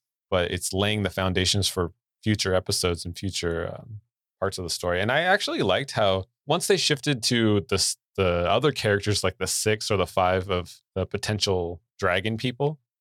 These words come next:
I got, you get to know them over time and you're like, "Oh, it's kind of interesting." I li-, I liked how they each have their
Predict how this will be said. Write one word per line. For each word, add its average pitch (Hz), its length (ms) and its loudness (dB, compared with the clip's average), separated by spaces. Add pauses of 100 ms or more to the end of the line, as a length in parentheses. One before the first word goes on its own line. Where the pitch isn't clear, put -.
(120)
I 113 40 -2
got, 139 200 0
you 127 100 -2
get 165 140 -2
to 127 80 0
know 107 220 2
them 117 180 0
over 92 160 2
time 113 260 -2
and 101 80 -2
you're 95 100 2
like, 101 180 2
"Oh, 110 320 2
it's 135 140 -8
kind 208 200 0
of 120 120 0
interesting." 98 440 -2
I 113 180 6
li-, 113 100 0
I 110 160 2
liked 120 300 2
how 104 460 2
they 110 100 -2
each 110 180 0
have 107 160 -2
their 90 180 -2